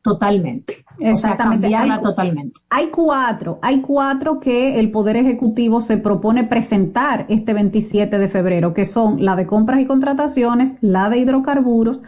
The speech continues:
Speaker 2: la de fideicomisos y la de jurisdicción contenciosa administrativa. Pero vamos a entrar en esta, en la de compras y contrataciones. En la práctica, Laura,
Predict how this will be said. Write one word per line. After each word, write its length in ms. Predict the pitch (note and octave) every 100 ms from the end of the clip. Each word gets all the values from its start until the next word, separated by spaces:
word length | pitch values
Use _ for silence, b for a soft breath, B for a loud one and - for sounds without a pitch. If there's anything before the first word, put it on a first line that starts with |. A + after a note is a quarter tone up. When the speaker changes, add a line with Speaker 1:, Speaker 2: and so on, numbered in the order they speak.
| B B _
Speaker 2:
la 320 | G#3+ G#3+ A#3+
de 100 | C#4
fideicomisos 960 | - C4+ C#4 C4+ D4+ C4 A3+ B3 A#3+ -
y 140 | A#3
la 220 | G#3+ G#3+
de 180 | G#3+ G#3+
jurisdicción 680 | G#3+ G#3 G#3 F#3 - G3+ G#3+
contenciosa 800 | A3+ A3 G#3 F#3+ G#3 G#3 G#3 - B B -
administrativa. 960 | G#3 G#3 G#3+ G3+ - F#3 D#3+ E3 D#3+ D#3
Pero 160 | G#3
vamos 280 | A3+ F4+ A4+ G#4
a 40 |
entrar 420 | C4+ C#4 D4+ D4+
en 200 | B3+ A3
esta, 480 | G3 E3+ - - -
en 160 | A#3 A#3+
la 140 | A3+
de 160 | A3+ A3
compras 540 | - C#4+ D#4+ D#4 D#4 -
y 100 | B3+
contrataciones. 1080 | - G#3 G#3 F#3 F3 - E3+ D#3+ E3 D#3 - B B B D4
En 280 | E4+ F4
la 220 | E4 C4+ C4+
práctica, 840 | C4+ B3+ - G3 D#3+ F3+ D#3+ -
Laura, 640 | - G3 F#3+ E3+ D#3+ D#3+